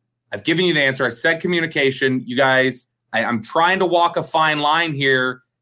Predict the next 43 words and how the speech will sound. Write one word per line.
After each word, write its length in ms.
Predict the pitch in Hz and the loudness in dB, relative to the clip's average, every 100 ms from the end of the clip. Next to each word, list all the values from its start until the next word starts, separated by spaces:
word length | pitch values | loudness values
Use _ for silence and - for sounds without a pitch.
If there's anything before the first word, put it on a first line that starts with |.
| - | -4
and 320 | 135 131 131 | 0 2 2
not 320 | 143 151 156 - _ _ _ _ | 2 2 0 -2 _ _ _ _
mess 340 | 101 139 156 175 | -2 0 0 0
up 200 | 156 - | -2 0
chemistry 680 | 156 151 139 - 147 143 | -2 0 -4 -4 -2 0
and 180 | 127 113 | -2 -6
confidence 640 | - 156 151 139 147 143 131 | -2 0 2 0 -2 -2 -4
and 120 | 120 | -2
some 120 | 143 | 0
of 40 | |
these 160 | 135 123 | 0 0
things. 240 | 156 139 - _ _ _ - | -2 -4 -10 _ _ _ -2
And 100 | 170 | 2
I 100 | 180 | 2
think 160 | 202 | 2
that 100 | 202 | 2
was 120 | 180 175 | 0 2
probably 260 | 175 170 | 2 2
his 80 | 147 | 0
frustration, 520 | - 160 156 180 151 | 0 0 2 -2 0
is 80 | 147 | -2
he 100 | 143 | 0
felt 200 | 143 147 | 2 4
like 320 | 147 135 - _ _ _ _ - | 4 2 -2 _ _ _ _ -12
shining 560 | - - 185 208 208 | -4 0 2 2 2
a 80 | 185 | 2
light 340 | 151 143 151 170 | 2 2 2 4
on 180 | 170 | 2
it, 220 | 180 180 - | 2 0 0
like, 300 | 151 151 147 | 2 2 2
like 280 | 147 135 - _ _ | 0 0 -6 _ _
McCarthy 460 | - 135 165 160 151 | -6 0 2 2 2
may 180 | 139 143 | 2 2
have, 200 | 170 180 | 2 0
that 140 | 165 | 0
may 100 | 180 | 2
have 100 | 185 | 2
been 100 | 185 | 0
a 80 | 185 | 0
frustrating 500 | 190 190 - 196 190 | 2 2 4 4 4
thing 200 | 202 220 | 2 2
for 180 | 120 104 | -2 -4
him. 200 | 85 | -8